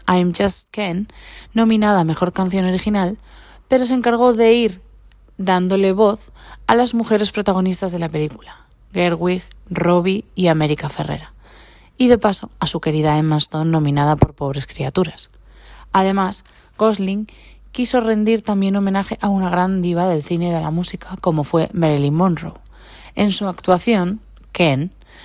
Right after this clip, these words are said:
referenció en varias ocasiones la escenografía de la película Los caballeros las prefieren rubias, cuando Monroe interpreta Diamonds Are the Girl's Best Friends, desde el atuendo de sus bailarines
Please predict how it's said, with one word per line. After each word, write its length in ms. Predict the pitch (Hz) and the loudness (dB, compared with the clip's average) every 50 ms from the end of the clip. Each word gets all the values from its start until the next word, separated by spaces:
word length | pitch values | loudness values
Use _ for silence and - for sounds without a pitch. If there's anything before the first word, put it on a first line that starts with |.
| - _ _ - - _ _ _ _ | -20 _ _ -20 -20 _ _ _ _
referenció 720 | - 233 254 240 269 254 262 240 - 254 247 240 240 - - | 0 0 4 4 4 4 4 2 4 4 4 4 2 2 0
en 160 | - 226 214 | 0 0 2
varias 280 | 208 208 208 208 208 208 | 2 2 2 2 0 0
ocasiones 480 | 220 - 220 208 - 226 220 220 208 226 | -2 -4 -4 -2 0 0 0 -2 0 2
la 100 | 220 226 | 2 2
escenografía 800 | 220 - 247 226 226 226 226 226 - - 220 208 190 196 - - - | 2 2 0 2 2 2 2 2 0 2 0 0 -2 -2 -6 -8 -4
de 160 | 202 202 196 | 2 2 4
la 140 | 190 185 170 | 4 4 2
película 480 | 185 180 180 180 - - 175 175 180 - | 0 -2 -2 -4 -2 -2 -2 -2 -2 0
Los 180 | - 185 175 | 0 -2 0
caballeros 460 | - - 175 165 165 160 185 175 160 156 | 0 0 0 2 2 2 2 0 0 -2
las 160 | 156 151 - | -4 -6 -4
prefieren 400 | - 165 151 165 165 170 180 175 | -4 -2 0 0 0 0 0 0
rubias, 460 | 180 185 170 170 170 180 202 - - - - - - - - | 2 0 2 2 0 0 0 -2 -6 -8 -20 -20 -20 -8 2
cuando 300 | - 240 233 233 247 240 | 2 4 4 6 4 4
Monroe 500 | 233 240 233 220 226 233 226 214 214 - - - - - | 4 2 2 4 4 6 6 4 4 0 -6 -16 -4 -2
interpreta 720 | 233 233 214 226 214 196 - 208 202 190 - 190 196 196 - - - - - - _ - | 0 2 4 2 2 2 2 0 0 4 4 2 2 2 -2 -14 -20 -20 -20 -16 _ 2
Diamonds 480 | 196 202 202 190 196 202 202 - - - | 4 4 4 4 2 2 0 0 -2 -2
Are 260 | - 180 180 180 - - | -2 -4 -4 -4 -4 -2
the 140 | 185 175 170 | -4 -2 0
Girl's 280 | 175 165 160 160 156 | 0 0 0 0 -2
Best 240 | 160 165 160 - - | -2 -2 0 0 -2
Friends, 440 | - 196 185 165 160 170 - - - _ _ - - - - - - - - | -2 -4 -4 -4 -4 -6 -8 -10 -14 _ _ -20 -20 -20 -20 -20 -20 -10 -2
desde 280 | 208 208 208 202 202 196 | 0 2 2 2 0 -2
el 80 | 196 | -2
atuendo 600 | 190 185 - 202 196 196 202 202 214 226 247 - - _ _ - - | -2 -2 -2 -2 0 0 0 0 0 0 -2 -2 -4 _ _ -10 -2
de 120 | 208 233 | 0 0
sus 160 | 226 240 233 | 0 0 2
bailarines 640 | 226 233 226 233 226 220 226 220 214 226 247 262 | 2 2 4 4 4 2 2 0 0 0 -2 -2